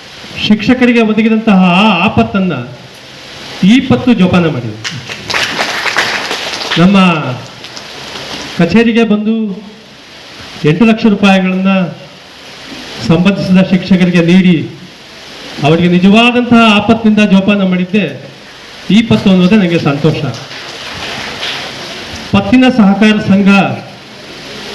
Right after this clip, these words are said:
ಸ್ಥಾಪನೆಯಾಗಿ ಮೂವತ್ತೆರಡು ವರ್ಷ ಆಗಿದೆ, ಹೆಚ್ಚು ಕಡಿಮೆ.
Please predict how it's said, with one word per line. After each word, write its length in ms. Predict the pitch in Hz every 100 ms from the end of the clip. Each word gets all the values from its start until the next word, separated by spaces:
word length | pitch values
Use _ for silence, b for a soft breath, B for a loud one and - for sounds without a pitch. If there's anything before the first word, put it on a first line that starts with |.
| - -
ಸ್ಥಾಪನೆಯಾಗಿ 540 | - 180 214 208 202 180
ಮೂವತ್ತೆರಡು 500 | 180 220 220 190 180
ವರ್ಷ 200 | 165 202
ಆಗಿದೆ, 240 | 175 147
ಹೆಚ್ಚು 220 | 131 196
ಕಡಿಮೆ. 520 | 175 170 185 151 -